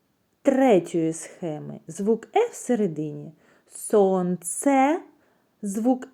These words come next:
«е» в кінці підходить до другої схеми. Екран підходить до першої схеми. Прочитаємо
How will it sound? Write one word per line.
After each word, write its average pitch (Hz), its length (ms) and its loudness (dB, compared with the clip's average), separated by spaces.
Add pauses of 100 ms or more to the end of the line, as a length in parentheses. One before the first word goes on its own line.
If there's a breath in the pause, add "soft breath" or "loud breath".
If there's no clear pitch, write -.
(100)
«е» 226 300 4
в - 100 -20
кінці 214 680 2 (220)
підходить 339 760 0 (240 soft breath)
до 415 180 8
другої 170 560 4
схеми. - 580 -14 (4000)
Екран 311 1160 6 (460)
підходить 247 720 0 (280 soft breath)
до 185 300 6
першої 294 840 2
схеми. 147 640 -10 (1800)
Прочитаємо 202 880 2